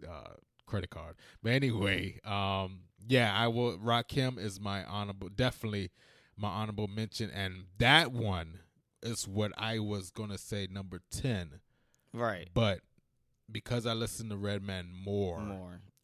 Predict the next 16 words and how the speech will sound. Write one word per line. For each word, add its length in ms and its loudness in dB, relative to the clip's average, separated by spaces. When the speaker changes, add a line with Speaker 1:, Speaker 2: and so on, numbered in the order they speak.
Speaker 1:
Rakim 480 -4
is 80 -8
the 80 -6
one 180 -6
who 160 -10
introduced 720 -10
me. 60 -10
It's 120 -12
only 220 -6
right 280 -8
for 140 -20
me 140 -12
to 100 -14
get, 280 -12
give 180 -10
him 220 -12